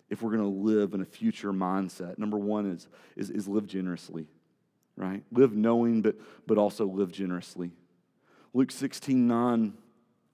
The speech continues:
at the end of this, Jesus says, "And I tell you, make friends for yourselves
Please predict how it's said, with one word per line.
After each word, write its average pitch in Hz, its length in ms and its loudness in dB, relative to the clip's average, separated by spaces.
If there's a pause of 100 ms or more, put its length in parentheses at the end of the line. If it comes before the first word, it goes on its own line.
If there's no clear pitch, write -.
at - 80 -14
the - 120 -6
end 120 140 2
of 117 80 4
this, 113 160 0
Jesus 117 320 2
says, 113 300 0 (260)
"And 147 240 4
I 135 80 4
tell 147 340 4
you, 123 280 6
make 143 260 4
friends 143 400 2
for 135 160 -4
yourselves 127 800 4